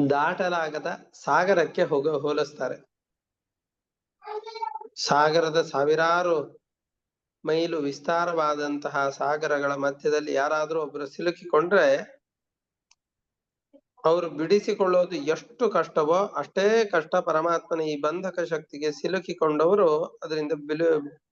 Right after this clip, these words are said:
ಬಿಡಿಸಿಕೊಳ್ಳೋದು ಏಕಾಂಗಿಗಳಾಗಿದ್ದವರು. ನಾವೆಲ್ಲ ಆ ಬಂಧಕ ಶಕ್ತಿಗೆ ಸಿಲುಕಿದ್ದೇವೆ.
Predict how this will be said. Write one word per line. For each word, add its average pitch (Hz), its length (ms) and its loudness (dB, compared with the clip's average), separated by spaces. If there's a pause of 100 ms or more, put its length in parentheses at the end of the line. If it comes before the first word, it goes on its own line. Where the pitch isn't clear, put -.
(120)
ಬಿಡಿಸಿಕೊಳ್ಳೋದು 147 680 0
ಏಕಾಂಗಿಗಳಾಗಿದ್ದವರು. 139 1200 -2 (3250)
ನಾವೆಲ್ಲ 139 400 4
ಆ 143 240 4
ಬಂಧಕ 143 500 0
ಶಕ್ತಿಗೆ 139 460 -6
ಸಿಲುಕಿದ್ದೇವೆ. 160 800 0